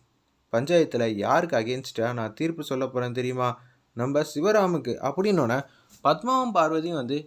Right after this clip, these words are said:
என்ன சொல்றதுன்னே தெரிலங்கிற மாதிரி அதிர்ச்சியா இருக்காங்க. "என்ன சொல்றீங்க மாமா? அதுக்கெல்லாம் வாய்ப்பே இல்லையே. சிவராமன் அப்படி என்ன தப்பு பண்ணாங்க? அவன் இது மாதிரின்னு" சொல்லி அந்த வேர்டை வந்து மென்ஷன் பண்ணி சொல்லிடுறாங்க அந்த இடத்துல. இதை கேட்டோன்னு வந்து தூக்கி வாரி போட்டுருது.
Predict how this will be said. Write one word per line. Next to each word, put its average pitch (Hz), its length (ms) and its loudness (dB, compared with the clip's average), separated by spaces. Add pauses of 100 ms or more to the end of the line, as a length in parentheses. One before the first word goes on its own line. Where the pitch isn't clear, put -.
(160)
என்ன 190 220 -4
சொல்றதுன்னே 220 420 -4
தெரிலங்கிற 170 440 -4
மாதிரி 123 240 -6
அதிர்ச்சியா 208 380 -6
இருக்காங்க. 139 300 -4 (340)
"என்ன 196 180 -4
சொல்றீங்க 196 420 -4
மாமா? 131 300 0 (140)
அதுக்கெல்லாம் 151 420 -2
வாய்ப்பே 214 400 -2
இல்லையே. 151 260 0
சிவராமன் 220 560 -4
அப்படி 156 180 -6
என்ன 143 200 -6
தப்பு 214 260 -8
பண்ணாங்க? 139 380 -6 (720)
அவன் 131 300 0 (340)
இது 151 140 -2
மாதிரின்னு" 165 400 0
சொல்லி 123 260 -4
அந்த 143 240 -6
வேர்டை 190 200 -2
வந்து 170 160 -2
மென்ஷன் 165 320 -4
பண்ணி 160 180 -4
சொல்லிடுறாங்க 165 520 -2
அந்த 170 140 -2
இடத்துல. 143 300 -2 (160)
இதை 147 200 -4
கேட்டோன்னு 160 400 -4
வந்து 139 160 -4
தூக்கி 165 220 -6
வாரி 156 140 -2
போட்டுருது. 123 380 -4